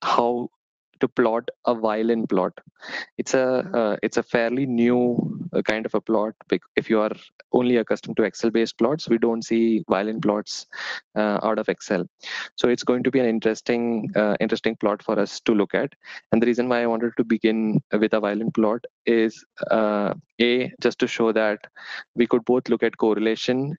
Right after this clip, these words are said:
and distribution in the same plot. And it is fairly simple as well. So let's begin. So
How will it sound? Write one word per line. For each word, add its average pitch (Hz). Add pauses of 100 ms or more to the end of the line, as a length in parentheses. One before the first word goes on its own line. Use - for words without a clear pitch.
(120)
and 113
distribution 113
in 127
the 110
same 107
plot. 90 (1040)
And 123
it 120
is 131
fairly 120
simple 110
as 101
well. 85 (600)
So -
let's 131
begin. 107 (460)
So 135